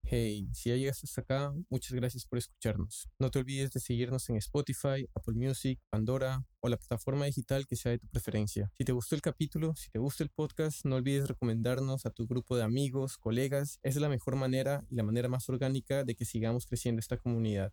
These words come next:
También nos puedes encontrar en Instagram, Facebook, YouTube como ocho mil kilómetros Podcast y cualquier comentario, duda, sugerencia para mejorar el podcast es más que bienvenida.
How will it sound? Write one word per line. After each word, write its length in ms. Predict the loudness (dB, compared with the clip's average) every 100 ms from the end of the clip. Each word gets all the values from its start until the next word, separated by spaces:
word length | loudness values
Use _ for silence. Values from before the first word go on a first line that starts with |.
| -2
También 280 | 0 2 2
nos 160 | 0 0
puedes 240 | 0 0
encontrar 400 | 0 0 2 2
en 100 | 2
Instagram, 540 | 2 2 0 0 0
Facebook, 560 | 0 0 2 0 -2 -4 _ 0
YouTube 420 | 0 2 0 0
como 160 | 0 0
ocho 160 | 2 0
mil 160 | 0
kilómetros 460 | 0 0 0 -6 -2
Podcast 500 | -2 0 0 -2 -4 -8
y 80 | -2
cualquier 300 | -2 -2 -2
comentario, 680 | 0 2 2 0 0 -2
duda, 280 | 0 2 0
sugerencia 680 | -2 -4 0 0 0 0 0
para 180 | 0 0
mejorar 360 | 2 0 0
el 100 | 0
podcast 480 | -2 -4 0 -2 -2 -4
es 160 | 0
más 240 | 0 0 0
que 80 |
bienvenida. 500 | 2 2 2 0 -2